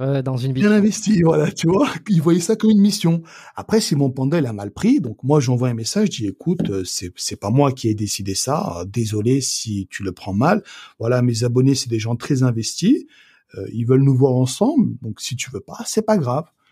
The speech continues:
Speaker 2: Et depuis, bah, il m'a dit, « Ouais, non, je veux pas. » Euh, voilà, après, il, il m'a supprimé, et puis basta, terminé. Voilà. Ça s'est passé comme ça.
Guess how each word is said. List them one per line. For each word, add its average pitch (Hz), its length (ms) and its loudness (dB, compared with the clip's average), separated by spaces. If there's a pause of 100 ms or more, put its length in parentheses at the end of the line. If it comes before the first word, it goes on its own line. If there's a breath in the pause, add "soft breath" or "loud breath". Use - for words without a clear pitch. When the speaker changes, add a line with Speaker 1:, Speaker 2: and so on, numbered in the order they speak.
(220)
Speaker 2:
Et 120 80 0
depuis, 131 440 0
bah, 131 120 2
il 117 80 0
m'a 110 100 -2
dit, « 113 160 -2
Ouais, 131 240 4
non, 123 220 2
je 120 120 -4
veux 101 160 -8
pas. » 131 400 -2
Euh, 87 440 -8 (100)
voilà, 90 300 -8
après, 98 280 -10
il, 90 160 -12 (140)
il 107 120 -6
m'a 104 100 -6
supprimé, 98 500 -8
et 117 60 -4
puis 110 140 -14
basta, 110 320 -8
terminé. 107 500 -6 (100)
Voilà. 95 200 -10 (460 loud breath)
Ça - 140 2
s'est 165 160 4
passé 143 260 2
comme 135 200 0
ça. 131 240 -6